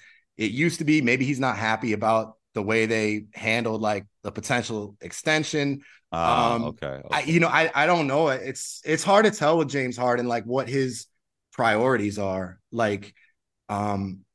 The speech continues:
Speaker 1: you know,
Speaker 2: He's an
Speaker 1: we
Speaker 2: interesting character 'cause everybody really that I hear from really likes him as a
Speaker 1: Yeah.
Speaker 2: person and even likes playing with him. But it's like, he, he's just kinda, like, not transparent with how he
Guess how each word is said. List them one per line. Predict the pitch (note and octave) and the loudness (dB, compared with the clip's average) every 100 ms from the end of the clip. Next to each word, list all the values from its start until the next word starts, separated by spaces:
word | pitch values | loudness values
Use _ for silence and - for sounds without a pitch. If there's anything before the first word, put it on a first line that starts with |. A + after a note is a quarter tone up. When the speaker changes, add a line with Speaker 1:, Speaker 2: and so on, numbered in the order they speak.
| _ _ _ - | _ _ _ -4
Speaker 1:
you | B2 | 0
know, | A2 G#2 | 2 2
Speaker 2:
He's | F3 A3+ | 0 4
an | C4+ | 6
Speaker 1:
we | G#3+ | 6
Speaker 2:
interesting | E3+ F3+ G#3+ - D#3+ | 4 4 2 2 0
character | - C3+ D3+ G3+ G#3+ | 0 0 2 -2 -4
'cause | G3+ B2 B2 | -6 -8 -4
everybody | C3 C#3+ F3 F3+ D#3+ B2 | -2 -2 0 2 2 0
really | A2 C#3+ C#3 | 0 0 0
that | A#2 A#2 | 0 2
I | C#3 | 4
hear | C#3+ D3 | 2 0
from | A#2+ A2 F#2+ G2 G2 | -2 -4 -6 -6 -2
really | B2 F#3+ C3 | 2 2 2
likes | G2 A2 D3 D3 | 0 2 2 2
him | D#3+ F3+ F#3 - _ _ | -2 -2 -6 -14 _ _
as | B2+ A#2+ | 0 2
a | A2 | 0
Speaker 1:
Yeah. | C#3+ | 2
Speaker 2:
person | F3 - G3 G3 D#3+ _ - | 2 4 4 4 0 _ -4
and | A#2+ | -2
even | D3+ D#3+ | 0 0
likes | D3 C3+ - | 2 2 0
playing | D3 D3+ F3+ | -2 0 2
with | F3+ F#3 | 0 -2
him. | F#3 G3 G3+ _ _ _ - | -4 -4 -10 _ _ _ 0
But | B2+ | 2
it's | C3 - | 2 2
like, | C#3 B2+ A2 | 2 2 -2
he, | C3+ C#3 | -14 -12
he's | C3 C3+ B2 | -10 -8 -2
just | C#3+ C#3+ | 0 0
kinda, | - C#3+ C3 | 2 2 2
like, | B2 A#2+ | 0 0
not | B2 C#3 | 2 2
transparent | - C3+ - - D#3 C#3+ A#2 | 2 -2 -2 0 2 0 -2
with | A#2 | -6
how | - | -4
he | A#2+ | -4